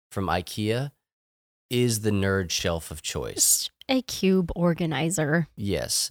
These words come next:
Speaker 1: There's something
Speaker 2: Generally speaking.
Speaker 1: I think that they're different sizes, though. Like, if you were to go to
Speaker 2: Sure.
Speaker 1: Walmart or Target or wherever and pick up a cube, like, Kallax,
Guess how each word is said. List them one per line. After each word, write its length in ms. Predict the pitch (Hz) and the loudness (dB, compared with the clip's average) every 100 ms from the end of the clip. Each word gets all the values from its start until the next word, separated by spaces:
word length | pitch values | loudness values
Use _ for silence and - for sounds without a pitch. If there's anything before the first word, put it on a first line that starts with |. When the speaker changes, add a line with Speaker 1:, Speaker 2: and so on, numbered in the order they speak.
| - | -2
Speaker 1:
There's 180 | 113 - | 0 2
something 300 | 170 165 190 | 0 2 2
Speaker 2:
Generally 380 | 160 156 156 | 2 0 0
speaking. 520 | 165 - 175 - 160 190 | 0 2 2 2 0 2
Speaker 1:
I 60 | |
think 220 | 131 190 202 | 2 2 2
that 320 | 180 120 - | 2 0 2
they're 160 | 135 | 2
different 400 | 113 135 - 98 | 2 -2 -2 -2
sizes, 520 | - 127 127 110 90 80 | 0 2 2 0 -2 -2
though. 120 | 69 | -2
Like, 200 | 80 - | -2 -4
if 120 | - | -2
you 60 | 107 | 0
were 80 | |
to 80 | 101 | 0
go 240 | 92 98 95 | 0 0 0
to 400 | - 92 87 90 | -2 -2 0 4
Speaker 2:
Sure. 320 | 254 160 165 | 6 6 4
Speaker 1:
Walmart 480 | 117 135 127 123 117 | 2 2 2 0 0
or 100 | 110 | -4
Target 580 | - 104 98 98 95 92 | 0 0 2 0 2 0
or 120 | 90 | 0
wherever 380 | 90 90 87 87 | 0 0 0 -2
and 160 | 85 | -4
pick 220 | - 107 95 | -4 -4 -2
up 200 | 85 80 | -2 -4
a 120 | 82 | -6
cube, 520 | - 113 95 87 85 _ - - - | -4 -2 0 0 -4 _ -20 -12 -6
like, 220 | 95 - - | -6 -8 -10
Kallax, 800 | - 131 147 123 95 - - | -4 -2 0 0 -2 -2 -2